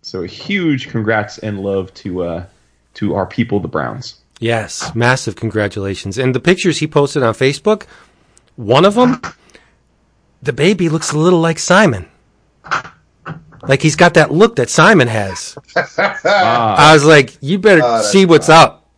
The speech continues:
Speaker 2: <laughs>
Speaker 1: Furry big brother and the little brother.
Speaker 2: Yes, that's so cool. I mean, it's a beautiful baby, but just the way, the look that he was giving the camera reminded me of Simon.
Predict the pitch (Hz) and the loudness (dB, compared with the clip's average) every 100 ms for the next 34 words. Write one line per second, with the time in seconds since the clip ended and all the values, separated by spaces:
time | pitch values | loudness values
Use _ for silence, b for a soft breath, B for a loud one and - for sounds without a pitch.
0 | - 139 - 160 - 139 113 117 113 113 | -2 0 0 -2 0 0 2 0 -2 -4
1 | 92 110 107 110 90 - _ _ _ _ | -2 -2 0 -2 -6 -16 _ _ _ _
2 | 107 98 92 95 104 101 98 92 82 85 | -12 -10 -12 -12 -8 -4 -4 -4 -6 -8
3 | - 143 214 185 - 131 - 175 180 254 | -4 2 4 2 0 -6 -2 -2 0 0
4 | 254 110 151 165 156 147 214 277 - 101 | 0 0 0 0 0 -2 0 0 0 0
5 | 123 110 98 117 110 - 208 - 160 160 | 2 0 -4 -6 -6 -6 -6 -2 2 4
6 | 151 B B B 135 127 151 160 - 123 | 4 B B B -2 2 4 4 2 -2
7 | 120 - 127 113 110 123 113 107 131 120 | -2 -2 -2 -2 0 0 0 0 0 0
8 | 101 98 104 104 107 104 104 98 92 - | 0 -4 -4 -2 -2 -2 -4 -8 -10 -12
9 | 78 71 - | -16 -18 -14